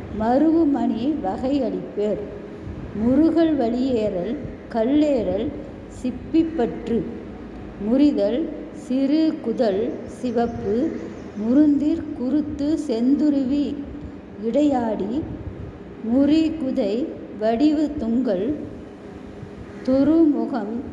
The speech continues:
கக்க ஒளி வட்கல் கரடு எண்ணாத துகிரில் விலை முத்தம் அருளே. தோகை மேரகவா கனக செந்தில்வாய் உனது துகிரில்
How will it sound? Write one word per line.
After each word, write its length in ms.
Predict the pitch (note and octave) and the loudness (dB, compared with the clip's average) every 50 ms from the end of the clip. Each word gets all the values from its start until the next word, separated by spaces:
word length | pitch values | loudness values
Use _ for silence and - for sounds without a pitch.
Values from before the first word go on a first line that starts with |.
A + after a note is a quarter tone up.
| - - - - | -12 -12 -8 -6
கக்க 500 | A3+ G#3+ G3+ - - - - C#4+ C#4 D#4 C#4 G#3 | -6 -6 -6 -8 -12 -8 -2 0 0 2 2 2
ஒளி 420 | G3+ G#3 A#3+ B3 G#3+ G#3+ B3+ D#4 - - - - - - - - - - | 2 2 2 2 0 0 0 -2 -2 -4 -10 -10 -12 -12 -14 -12 -8 -4
வட்கல் 600 | G3 G3+ G#3+ G#3+ - - - D4+ C4+ D4+ D4 D4 | -2 -2 -2 -2 -4 -2 2 2 4 4 2 0
கரடு 640 | - B3 F#3+ G3+ A3 B3 A#3+ A3+ G3+ G#3 A3+ D#4+ - - - - - - - - | -2 -2 0 0 0 0 0 0 0 0 0 0 -2 -4 -8 -10 -12 -12 -10 -6
எண்ணாத 600 | A3+ G#3+ A3+ C4 C#4 D4 C#4 C4 A#3+ A3 G3+ E3+ F#3+ G3+ A3 B3+ E4+ E4 - - - - | -4 0 2 4 4 4 4 2 0 -2 -2 -4 -4 -2 -2 -2 -4 -4 -6 -10 -8 -4
துகிரில் 580 | B3 B3 A#3+ A#3+ C#4+ C#4+ B3 A3+ A#3+ C4+ D#4+ E4+ D4 | -2 -2 0 2 2 2 2 2 2 2 2 2 2
விலை 380 | A3 G3+ G3+ A3 A#3+ B3 C#4+ D4 | 2 2 2 2 4 4 4 4
முத்தம் 760 | C4+ B3 - - - - - A3+ A3+ A#3 B3+ E4+ - - - - - - - G3+ | 2 2 -2 -4 -8 -8 -6 -6 -4 -4 -4 -4 -6 -8 -12 -14 -14 -14 -10 -6
அருளே. 440 | G3 F#3+ F#3 F3+ F#3 G3 G#3 F#3 - - - - - - - - - - - - | -6 -6 -4 -2 0 0 0 0 -2 -4 -8 -10 -10 -12 -12 -14 -14 -14 -12 -6
தோகை 440 | - G#3 G#3 A3+ A#3+ C#4 C#4+ D4+ D4 D4 C4 | -2 0 2 2 2 2 4 4 4 4 4
மேரகவா 800 | A3+ G#3 G#3+ A#3 A#3 A3+ F#3+ G3+ F3+ - F#3+ E3+ F3 F3+ G3+ A3+ A#3+ D#4+ - - - | 2 0 -2 -2 -2 -2 -2 -4 -6 -6 -8 -6 -4 -4 -4 -4 -4 -6 -10 -10 -8
கனக 500 | - G3 G3+ G#3+ A3+ A#3+ B3+ - D#4 D#4 | -6 -4 -4 -2 -2 0 0 0 0 0
செந்தில்வாய் 880 | E4 - - G#3+ G#3 G#3+ G#3+ A3 A#3+ G3+ F#3 E3 F3 F#3 G3 G#3+ A3+ A3+ A3+ - - - - - - - - - G#3 | 0 0 -2 -2 -2 -2 -2 -2 -2 -2 -2 -2 0 0 0 0 0 -2 -4 -8 -10 -12 -12 -12 -12 -12 -8 -6 -2
உனது 480 | A3+ A#3+ C4 B3 - A3+ A#3 B3 C4+ D4+ D4 - - - - - - | 0 2 2 2 2 2 2 2 2 2 0 -2 -6 -8 -10 -6 -2
துகிரில் 640 | - B3 A#3 - A#3+ C#4+ C4+ A#3 A#3 B3 B3+ E4 | 0 0 2 2 4 4 4 4 4 4 4 2